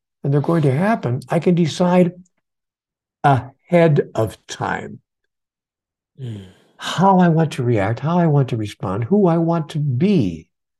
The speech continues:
Speaker 2: Mm-hmm.
Speaker 1: when these things occur. I can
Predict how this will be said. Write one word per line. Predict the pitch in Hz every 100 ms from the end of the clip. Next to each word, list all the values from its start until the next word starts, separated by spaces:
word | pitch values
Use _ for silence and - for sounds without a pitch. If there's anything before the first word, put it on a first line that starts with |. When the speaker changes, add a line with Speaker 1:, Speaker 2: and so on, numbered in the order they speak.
| _ _ _ _ _ _ _ 175
Speaker 2:
Mm-hmm. | 151 117 143 127 117 _ _
Speaker 1:
when | 139 147 147
these | 135 135 123 -
things | 113 107 98
occur. | 104 - 87 80 - _ _ _ _ _ _ _ _ _ _ _ _ _ _
I | 160
can | 175 165 165 214